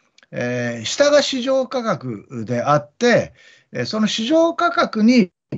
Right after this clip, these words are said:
プレミアムという、まあ、インセンティブを、お、つけてですね、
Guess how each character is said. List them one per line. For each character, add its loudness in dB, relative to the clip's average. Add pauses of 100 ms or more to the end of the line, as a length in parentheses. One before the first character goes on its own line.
(100)
プ 2
レ 8
ミ 0
ア 2
ム -4 (880)
と 2
い 4
う、 0
ま 2
あ、 -10 (100)
イ 2
ン 4
セ 0
ン 0
テ -2
ィ 0
ブ -4
を、 4 (200)
お、 -6
つ -10
け 4
て -2
で -8
す -10
ね、 -12